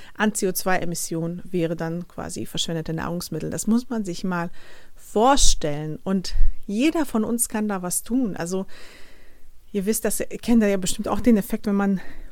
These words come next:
hungrig einkaufen geht, kauft man <laughs> mehr ein und schmeißt es dann weg. Ähm, man kann sehr wohl was an seinem Verhalten tun,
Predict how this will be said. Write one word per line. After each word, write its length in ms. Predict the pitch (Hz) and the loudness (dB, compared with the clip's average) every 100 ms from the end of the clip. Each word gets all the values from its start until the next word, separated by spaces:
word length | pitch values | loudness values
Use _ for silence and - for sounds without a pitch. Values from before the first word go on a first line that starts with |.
| - | 2
hungrig 360 | 302 277 277 - | 4 4 0 0
einkaufen 460 | 262 254 262 240 | 0 0 0 2
geht, 260 | 208 233 - | 0 -2 -4
kauft 300 | - 220 - | 0 0 6
man 100 | - - 233 214 - | 6 6 2 0 4
<laughs> 0 | |
mehr 320 | 208 233 233 | 4 4 2
ein 320 | 233 247 262 - - - - | 0 2 0 -4 -14 -14 -8
und 140 | - 214 | -2 0
schmeißt 320 | 196 202 208 | 2 0 0
es 100 | - | -2
dann 240 | 196 190 | -2 -2
weg. 280 | 196 247 - - - - - - - - - | 0 -2 -2 -12 -10 -10 -10 -12 -10 -8 -2
Ähm, 540 | 208 214 208 202 190 | 0 2 2 0 -2
man 160 | 196 214 | -4 -2
kann 220 | 233 208 | 2 2
sehr 260 | 214 233 214 | 2 2 4
wohl 200 | 240 220 | 2 2
was 180 | - | -2
an 100 | 214 | -4
seinem 220 | 165 160 165 | -4 -6 -6
Verhalten 580 | 175 185 196 214 214 | -6 -4 -2 -2 -4
tun, 400 | - 202 214 208 | -2 0 0 0